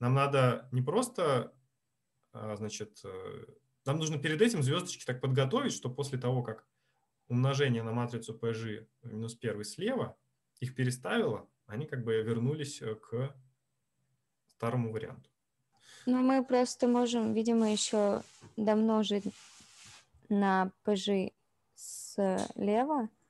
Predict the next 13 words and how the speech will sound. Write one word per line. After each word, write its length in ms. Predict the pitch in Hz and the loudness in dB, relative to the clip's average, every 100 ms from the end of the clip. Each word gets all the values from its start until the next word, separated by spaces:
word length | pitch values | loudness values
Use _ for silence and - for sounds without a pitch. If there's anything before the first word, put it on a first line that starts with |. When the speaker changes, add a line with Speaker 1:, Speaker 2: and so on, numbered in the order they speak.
| _ _ _ - | _ _ _ -4
Speaker 2:
Тогда 240 | - 208 | 0 0
получим, 380 | 214 226 226 214 | 2 0 2 -2
что 160 | - | 0
мы 120 | 220 208 | 0 0
сначала 680 | - 208 208 208 196 - - - _ _ _ _ - | -2 -2 2 2 2 -2 -6 -18 _ _ _ _ -4
перестраиваем, 680 | 196 202 - 202 196 196 - _ _ _ _ _ - | -4 -4 0 2 2 0 -6 _ _ _ _ _ -6
перестроим, 1300 | 208 208 - _ _ _ _ _ 208 208 202 202 220 | -4 -4 -6 _ _ _ _ _ 0 2 2 -2 -2
ну, 180 | 226 214 | 2 2
типа, 180 | - 190 | 0 -4
переставим 440 | 208 196 - 190 190 | -2 0 2 0 0
строки, 380 | - 262 320 | 0 0 2
а 40 | 202 | -4
потом, 540 | - 214 233 226 226 | -2 0 0 -2 -6